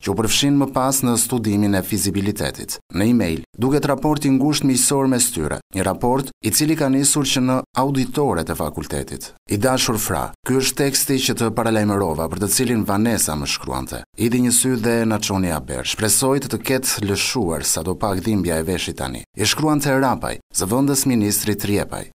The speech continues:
Në të njëjtën ditë, më shtatëmbëdhjetë mars të vitit dy mijë e katërmbëdhjetë,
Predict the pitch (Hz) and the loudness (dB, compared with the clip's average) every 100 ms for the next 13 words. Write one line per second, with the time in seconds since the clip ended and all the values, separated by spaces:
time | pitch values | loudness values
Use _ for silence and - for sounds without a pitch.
0 | - - 107 127 135 139 123 143 143 120 | -12 -2 2 4 4 2 4 2 2 2
1 | - 127 127 123 123 123 127 120 - 104 | 0 0 2 2 2 2 2 0 0 0
2 | 117 117 95 117 127 95 85 95 95 110 | 0 0 0 2 2 2 0 -2 0 0
3 | 110 135 135 | 2 0 0